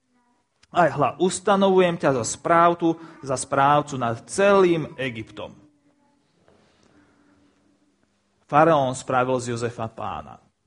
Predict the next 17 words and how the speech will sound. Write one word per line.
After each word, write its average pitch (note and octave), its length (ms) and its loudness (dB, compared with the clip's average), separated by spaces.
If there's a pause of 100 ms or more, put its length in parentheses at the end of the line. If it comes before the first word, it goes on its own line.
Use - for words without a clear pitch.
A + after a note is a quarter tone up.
(340)
správcu C3+ 720 -4
Egypta. G#2 480 -8 (720)
Dal B2+ 320 0
mu G#2 160 -18
prsteň, D#3+ 640 -2 (1040)
nové C3+ 320 -2
rúcho D#3+ 880 2 (320)
a B2+ 160 -4
zlatú B2+ 560 -2
reťaz. G2 560 -8 (800)
A C#3 160 0
prikázal F#3 640 2
všetkým, G#3 720 -2 (800)
aby D3+ 320 0
sa D#3+ 160 0
mu D#3+ 160 -4
klaňali. G2+ 480 -6